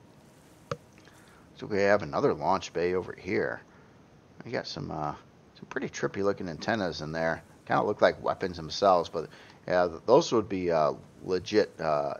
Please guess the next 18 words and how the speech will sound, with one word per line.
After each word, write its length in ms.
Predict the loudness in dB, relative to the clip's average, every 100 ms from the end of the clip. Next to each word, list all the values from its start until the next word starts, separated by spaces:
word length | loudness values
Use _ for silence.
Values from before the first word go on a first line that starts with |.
| 0
areas 340 | 2 2 0
to 140 | -6 0
add 220 | 2 2
in 100 | -2
some, 320 | -6 -8 -6
uh, 220 | -4 -4 -6 -14 -20 -20 -20
some, 340 | -12 -10 -6
uh, 380 | -4 -2 -4 -6 -12 -20 -4
launchers 720 | 4 4 2 -4 -6 -10 -12 -18 -20 -20 -20 -20 -18 -12
as 260 | -12 -8
well. 460 | 2 6 6 6 0 -12 -20 -20 -20 -20 -20 -20 -20 -20 -20 -20 -14
Oh, 260 | -10 -4 -2
look 160 | -2
at 80 | 0
that. 200 | 4 4
We've 160 | 4 2
got, 360 | 4 4 2
uh, 260 | 2 4